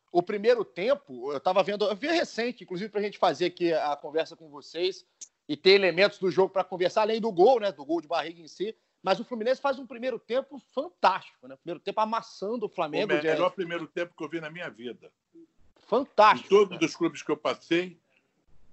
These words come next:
Speaker 2: eu nunca vi um primeiro tempo igual aquele. Nunca vi. Igual aquele eu nunca vi. O time jogou, jogou, jogou o, o que podia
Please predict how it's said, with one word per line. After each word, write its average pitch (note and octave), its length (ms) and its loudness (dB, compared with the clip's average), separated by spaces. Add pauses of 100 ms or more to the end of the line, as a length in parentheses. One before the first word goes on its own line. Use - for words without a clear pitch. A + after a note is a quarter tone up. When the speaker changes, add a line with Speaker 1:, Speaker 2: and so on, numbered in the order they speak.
Speaker 2:
eu B2+ 140 -8
nunca F#3 400 -2
vi E3+ 140 -4
um F3+ 40 -6
primeiro E3 360 -8
tempo E3+ 260 -8
igual D3+ 180 -6
aquele. A2 360 -10 (1500)
Nunca F3+ 380 -8
vi. B2 280 -10 (120)
Igual B2 240 0
aquele F3+ 280 -2
eu F#3+ 80 2
nunca F#3+ 260 -6
vi. A2 280 -12 (1700)
O - 40 -20 (140)
time D#3 120 -12
jogou, E3 640 4
jogou, D#3+ 1040 -2
jogou D3+ 540 -4
o, E3 420 -8 (520)
o F#3 80 -14
que - 200 -8
podia F#3 800 -4